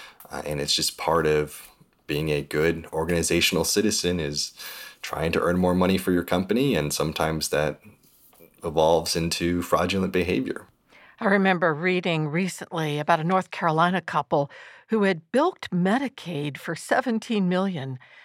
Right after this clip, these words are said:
Speaker 2: by creating a home care service and then billing Medicaid for the people who were already dead.
Speaker 1: Yeah, absolutely. And so we certainly see a variety of types of not only just organizations, but sectors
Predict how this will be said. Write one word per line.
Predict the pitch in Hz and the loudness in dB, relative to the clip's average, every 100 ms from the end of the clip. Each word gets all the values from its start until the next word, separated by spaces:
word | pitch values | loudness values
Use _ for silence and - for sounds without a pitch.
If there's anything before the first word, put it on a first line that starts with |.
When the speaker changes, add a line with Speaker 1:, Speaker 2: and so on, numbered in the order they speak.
| - _ | -20 _
Speaker 2:
by | - 160 160 | 4 6 4
creating | - 185 165 170 160 | 0 0 2 2 2
a | 160 | 0
home | 196 196 196 202 | 2 2 2 0
care | - 185 190 | 0 0 0
service | - 147 143 151 - | -2 -4 -2 -4 -4
and | 156 | -2
then | 160 156 - - - 160 | 0 -2 -8 -20 -16 -2
billing | 208 254 277 240 202 | 0 2 2 2 2
Medicaid | 156 143 139 - 156 143 147 | 0 0 -2 -6 -4 -4 -6
for | - | -8
the | 165 | -8
people | 160 - 208 - 185 | -8 -6 -8 -4 -2
who | 190 | 0
were | 170 170 | 2 4
already | - 170 170 156 | 4 2 0 -2
dead. | 135 160 160 185 - - _ - - | -6 -4 -4 -6 -10 -20 _ -14 -2
Speaker 1:
Yeah, | 196 190 | 0 2
absolutely. | 123 131 151 151 98 82 | 0 0 0 2 2 2
And | 90 101 | 0 0
so | 120 | -2
we | 127 143 | 0 -2
certainly | 135 143 110 98 | 0 0 2 0
see | 92 107 98 92 - - - | 0 0 0 -2 -6 -12 -4
a | |
variety | 95 92 87 87 95 90 85 | 0 2 4 4 4 2 2
of | 82 80 | 0 -2
types | - 85 82 - | 0 0 0 -2
of | 78 78 76 71 - - - _ - | 0 2 2 0 -12 -16 -20 _ -14
not | 92 90 95 | -4 0 2
only | 87 80 | 2 0
just | 78 - | -2 -2
organizations, | 90 80 78 76 98 - 85 | -2 0 -2 0 2 2 0
but | 82 80 | -2 -2
sectors | - 147 - 76 71 76 - | 0 0 0 -2 -2 -4 -6